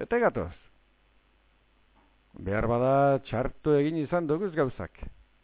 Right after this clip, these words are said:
Arazoa txarto mairatu dugu honetaz arduratu garanok, abadeok gehien bat. Baina honek ez dau bideratzen gure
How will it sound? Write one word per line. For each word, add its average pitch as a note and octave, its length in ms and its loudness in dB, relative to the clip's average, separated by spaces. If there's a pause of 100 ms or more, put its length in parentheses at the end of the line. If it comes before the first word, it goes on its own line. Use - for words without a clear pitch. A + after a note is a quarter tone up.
(520)
Arazoa F3+ 720 4
txarto F3+ 480 0
mairatu D#3+ 480 2
dugu F3+ 320 2
honetaz E3+ 500 2 (140)
arduratu C#3+ 500 0
garanok, B2 400 2 (240)
abadeok D3 580 0
gehien G#2+ 280 -4
bat. F#2 100 -8 (1040)
Baina E2+ 280 -4
honek B2+ 240 -4
ez F#3+ 140 0 (100)
dau D3+ 240 6
bideratzen A#2 1040 0
gure C3+ 300 2